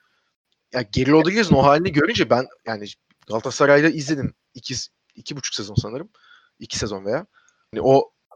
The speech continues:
Fatih Terim'in işte Tudor'dan sonra geldiği ve şampiyon olduğu sezon Galatasaray'ın Geri Rodriguez inanılmaz bir seviyedeydi ama hani Fatih Terim de bu adamın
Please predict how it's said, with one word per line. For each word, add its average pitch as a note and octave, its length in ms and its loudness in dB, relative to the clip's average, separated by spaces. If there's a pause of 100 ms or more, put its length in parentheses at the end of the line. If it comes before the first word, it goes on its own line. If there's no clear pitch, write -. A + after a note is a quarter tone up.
(200)
Fatih - 400 0
Terim'in D#3 520 0
işte - 260 -2
Tudor'dan C3+ 500 4
sonra C#3+ 240 2
geldiği C3 540 0
ve D3 220 2
şampiyon B2+ 440 -2
olduğu D3 220 -2
sezon B2 300 -6
Galatasaray'ın B2+ 460 -4
Geri A#2 180 -2
Rodriguez D#3+ 300 0
inanılmaz C#3+ 480 2
bir D3 40 -14
seviyedeydi A2+ 540 -2
ama E3 240 -2 (300)
hani B2 100 -4
Fatih B2 320 2
Terim E3 220 2
de D#3+ 140 0
bu C3+ 120 6
adamın E3 320 2